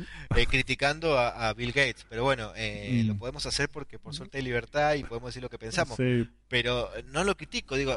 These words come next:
Speaker 1: lo ubico en otro casillero. Sí, era un genio, pero estamos hablando de otro tipo de genialidad, no
Speaker 2: Ujú.
Speaker 1: precisamente la de un tipo que lleva,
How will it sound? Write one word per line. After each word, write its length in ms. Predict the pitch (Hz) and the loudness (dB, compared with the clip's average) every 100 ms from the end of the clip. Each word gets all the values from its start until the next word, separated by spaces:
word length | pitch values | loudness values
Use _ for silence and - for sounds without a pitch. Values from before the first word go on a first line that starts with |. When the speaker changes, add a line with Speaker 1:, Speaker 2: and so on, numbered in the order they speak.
| 95 | -2
Speaker 1:
lo 100 | 135 | -4
ubico 260 | 135 208 185 | -2 -2 -4
en 60 | 185 | -6
otro 160 | 185 | -8
casillero. 420 | 156 - 156 151 117 | -8 -6 -6 -6 -2
Sí, 300 | 190 165 - | 0 -2 -6
era 160 | 151 165 | -12 -12
un 80 | - | -4
genio, 380 | 151 117 104 - _ - - - - | -2 -2 -8 -20 _ -20 -20 -20 -10
pero 120 | 110 | -8
estamos 360 | - 143 160 151 | -4 -2 0 0
hablando 340 | 143 165 147 | 0 0 0
de 80 | 147 | 0
otro 180 | 156 147 | 0 -4
tipo 300 | 180 - 113 | -6 -4 -6
de 80 | |
genialidad, 520 | - 110 104 104 104 104 | -6 -6 -6 -6 -6 -8
no 400 | 110 147 190 208 | -4 2 4 4
Speaker 2:
Ujú. 100 | 107 | 4
Speaker 1:
precisamente 640 | 113 131 143 143 160 170 | 2 2 0 -4 -8 -2
la 100 | 123 | -2
de 60 | 123 | -2
un 100 | 123 | -8
tipo 240 | 143 143 | -18 -16
que 140 | 120 | -14
lleva, 320 | 113 127 135 | -4 0 0